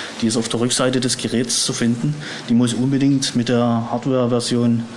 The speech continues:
der Firmware übereinstimmen. Ist, ist dem nicht so und man benutzt eine andere, macht man den dann wahrscheinlich zum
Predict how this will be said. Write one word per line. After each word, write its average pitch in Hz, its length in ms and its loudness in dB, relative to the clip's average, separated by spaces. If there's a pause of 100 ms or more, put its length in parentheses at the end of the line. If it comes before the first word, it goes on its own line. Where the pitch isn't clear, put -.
(380)
der 110 80 -2
Firmware 123 420 2
übereinstimmen. 107 640 -2 (1500)
Ist, - 160 0
ist 120 300 0
dem 117 160 4
nicht 160 200 2
so 143 300 2 (100)
und 127 360 2
man 120 440 4 (240)
benutzt 120 320 -2
eine 120 120 2
andere, 139 320 0
macht 131 260 0
man 123 180 2
den 123 200 0
dann 123 200 2
wahrscheinlich 117 680 0
zum 110 380 0